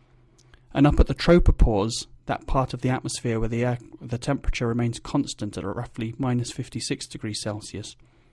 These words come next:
the speed of sound is roughly five hundred and seventy knots. And we use Mach number for A T C purposes, air traffic control purposes, keeping aircraft separated from each other, particularly on oceanic routes where no radar coverage is available.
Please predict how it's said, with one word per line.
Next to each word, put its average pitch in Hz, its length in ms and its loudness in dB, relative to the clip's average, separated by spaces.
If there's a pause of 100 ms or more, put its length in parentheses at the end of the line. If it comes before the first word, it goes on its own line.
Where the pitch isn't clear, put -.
(280)
the - 80 -8
speed 151 260 2
of 139 80 0
sound 139 280 2
is 123 120 -2
roughly 135 280 -2
five 135 260 -2
hundred 127 240 -2
and 120 80 -4
seventy 131 400 0
knots. - 400 -10 (1900)
And 175 120 6
we 196 80 8
use 202 160 6
Mach 160 280 6
number 147 220 4
for 143 380 4 (360)
A 175 100 4
T - 140 0
C 156 220 2
purposes, 123 500 6
air 131 120 4
traffic - 340 -6
control 123 320 -2
purposes, 113 580 -2 (520)
keeping 151 280 4
aircraft 139 380 2
separated 127 600 0
from 107 200 -4
each - 180 -8
other, 101 220 -8 (300)
particularly - 460 2
on 131 300 2
oceanic 139 640 4
routes 117 340 -2
where 123 140 -2
no 127 120 2
radar 127 440 0
coverage 110 360 -10
is 110 140 -10
available. 104 540 -12